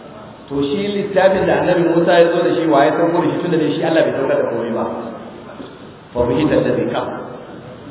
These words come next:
Shi yasa wani lokaci wajen kin gaskiya da kare ƙarya sai ka faɗa cikin rami baka sani ba. Har sai ka je ka shiga tarkon da kai kanka baka iya fita kanka da kanka. Shi yasa abin da ya fi maka sauki, tsaya kan gaskiya,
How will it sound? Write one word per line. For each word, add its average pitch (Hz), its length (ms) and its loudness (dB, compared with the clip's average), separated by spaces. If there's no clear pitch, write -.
Shi - 160 -6
yasa 226 180 6
wani 208 180 6
lokaci 208 300 2
wajen 190 260 2
kin 185 160 0
gaskiya 139 400 -2
da 151 140 0
kare 190 300 4
ƙarya 139 360 2
sai 220 160 2
ka 220 80 0
faɗa 196 220 4
cikin 170 220 0
rami 175 220 2
baka - 180 0
sani - 220 0
ba. - 100 -6
Har 208 160 0
sai 240 140 4
ka 226 80 2
je 214 100 0
ka 190 80 0
shiga 190 200 0
tarkon 202 260 2
da - 80 2
kai 202 100 0
kanka 196 240 2
baka 180 160 2
iya 156 120 2
fita 170 180 2
kanka 147 180 0
da - 80 0
kanka. - 240 -6
Shi 226 120 -2
yasa 226 140 4
abin 214 180 4
da - 40 0
ya 190 100 4
fi 165 80 2
maka 202 240 2
sauki, 170 340 2
tsaya 160 280 2
kan 175 220 -2
gaskiya, 143 360 -2